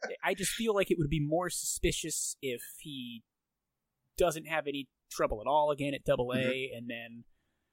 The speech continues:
Speaker 1: just to see how he handles a little bit more adversity and see him
Speaker 2: He
Speaker 1: make
Speaker 2: had a
Speaker 1: some
Speaker 2: little
Speaker 1: more
Speaker 2: bit of adversity last year. There was a stretch where he had, like,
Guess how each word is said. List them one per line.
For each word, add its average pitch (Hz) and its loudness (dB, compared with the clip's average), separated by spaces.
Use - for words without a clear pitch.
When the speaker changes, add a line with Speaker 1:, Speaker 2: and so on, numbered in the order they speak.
Speaker 1:
just - 0
to 165 -6
see 175 -2
how 147 2
he 135 -4
handles 127 -4
a 120 -14
little 277 -2
bit 196 -8
more 135 -12
adversity 104 -20
and 110 -20
see - -6
him 220 2
Speaker 2:
He 254 2
Speaker 1:
make 302 2
Speaker 2:
had 339 2
a 294 4
Speaker 1:
some 185 2
Speaker 2:
little 190 12
Speaker 1:
more 135 4
Speaker 2:
bit 113 10
of 104 0
adversity 98 4
last 87 -6
year. 104 6
There 127 12
was 165 10
a 175 10
stretch 143 8
where 113 12
he 113 12
had, 110 8
like, 90 4